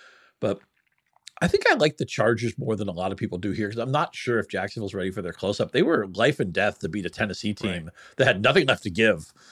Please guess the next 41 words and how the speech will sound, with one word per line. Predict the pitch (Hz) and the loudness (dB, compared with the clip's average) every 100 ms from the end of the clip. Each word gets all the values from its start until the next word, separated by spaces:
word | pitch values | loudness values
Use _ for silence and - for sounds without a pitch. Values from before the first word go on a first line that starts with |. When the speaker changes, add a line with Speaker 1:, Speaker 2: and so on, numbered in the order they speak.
| - - _ | -20 -20 _
Speaker 1:
And | 110 110 107 101 | 2 4 2 0
they, | 110 110 110 | 2 2 2
they | 113 | 0
really | 117 131 107 | 4 4 4
basically | 113 123 - 101 | 4 2 0 -2
won | 101 120 | 0 0
it | 95 | -2
on | 92 | -4
a | 85 | -8
defensive | 78 101 101 87 | -4 -4 -4 -6
touchdown. | - 107 - 104 92 | -2 -4 -2 -4 -2
They | 92 | -2
did | 95 82 | -2 0
nothing | 104 - 101 90 87 | -2 0 -4 -6 -8
the | 87 | -6
Jaguars | 92 90 92 90 | -2 -2 -2 -4
did | - 90 | -4 -4
on | 87 | -4
offense | 92 - 101 85 | -4 -4 -4 -6
in | 85 | -10
the | 90 | -8
fourth | 92 87 | -6 -6
quarter | - 92 98 | -4 -4 -2
of | |
that | 90 87 | -4 -6
game. | 98 92 87 - - - - _ | -4 -4 -6 -10 -16 -20 -20 _
So | - 127 | 0 4
I | 101 | 4
think | 123 131 - _ _ _ _ _ _ | 2 0 -6 _ _ _ _ _ _
Ch-, | - - | -20 -10
Chargers | - 104 104 110 | 0 0 2 0
have | 101 | 0
a | |
chance. | - 110 107 | -2 0 0
Again, | 110 101 107 95 | -2 0 -2 0
Frank | 107 104 | -2 0
said | 117 101 | -2 0
they're | 104 | 2
all | 98 | 0
rematches. | 98 101 98 98 - 104 92 | 0 -2 0 -2 -2 -4 0
Jacksonville | 101 98 - 87 | 0 0 -6 -8